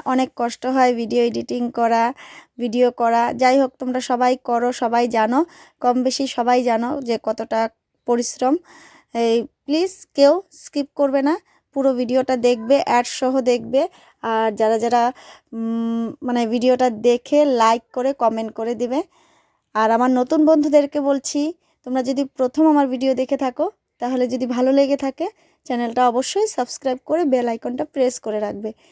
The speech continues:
যাতে আমার নিত্য নতুন ভিডিও তোমাদের কাছে সর্বপ্রথম পৌঁছে যায়।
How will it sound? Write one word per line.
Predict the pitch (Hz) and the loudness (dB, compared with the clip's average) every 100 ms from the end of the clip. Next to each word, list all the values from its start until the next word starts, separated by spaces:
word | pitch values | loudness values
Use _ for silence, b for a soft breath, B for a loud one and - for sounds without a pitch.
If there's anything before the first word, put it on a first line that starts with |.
| b b | b b
যাতে | 233 214 240 | -4 -2 0
আমার | 240 247 | 0 0
নিত্য | 247 - 285 | -2 -2 2
নতুন | 302 302 294 | 2 2 2
ভিডিও | 277 302 | 2 0
তোমাদের | 359 277 214 226 | -2 -4 -4 -8
কাছে | - - 415 508 | -10 -10 -10 -10
সর্বপ্রথম | - 269 247 220 214 220 | -6 -2 -2 -2 -4 -8
পৌঁছে | 220 208 - | -10 -10 -8
যায়। | 208 214 | -8 -8